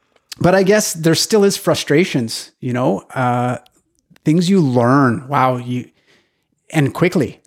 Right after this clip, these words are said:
like, a month later, we learned that, okay, printing,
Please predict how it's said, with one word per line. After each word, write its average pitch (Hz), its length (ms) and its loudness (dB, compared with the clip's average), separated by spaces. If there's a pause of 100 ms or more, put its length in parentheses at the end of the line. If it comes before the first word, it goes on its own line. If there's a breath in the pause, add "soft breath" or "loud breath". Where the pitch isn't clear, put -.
like, 127 160 -2
a - 60 0
month 131 360 2
later, 131 480 2
we 123 160 0
learned 123 300 -2
that, 127 160 -2
okay, 131 500 -2 (200)
printing, 156 800 0